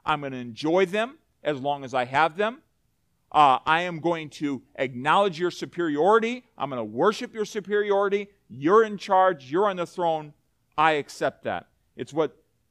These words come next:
David was saying in Psalm thirty-seven, "We're not to fret ourselves because of evildoers who prosper in the way." He goes on to say, "Trust in the Lord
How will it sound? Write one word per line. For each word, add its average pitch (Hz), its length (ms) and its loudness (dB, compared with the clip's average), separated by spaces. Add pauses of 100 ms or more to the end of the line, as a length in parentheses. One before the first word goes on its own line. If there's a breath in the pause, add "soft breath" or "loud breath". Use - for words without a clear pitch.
David 170 360 2
was 165 180 -6
saying 185 280 -4
in 151 120 -12
Psalm 175 280 -2
thirty-seven, 196 720 -2 (160)
"We're 147 140 -2
not 135 160 -4
to 117 80 -8
fret 185 240 -2
ourselves 190 380 -2
because 147 320 -8
of 127 100 -12
evildoers 180 560 -2
who 143 100 -10
prosper 151 480 -2
in 143 60 -10
the 135 80 -12
way." 95 320 -6 (220)
He 135 100 -8
goes 131 220 -4
on 170 200 -2
to 180 60 -10
say, 202 380 -2 (180 soft breath)
"Trust 190 380 -2
in 180 80 -8
the 156 100 -2
Lord 208 460 4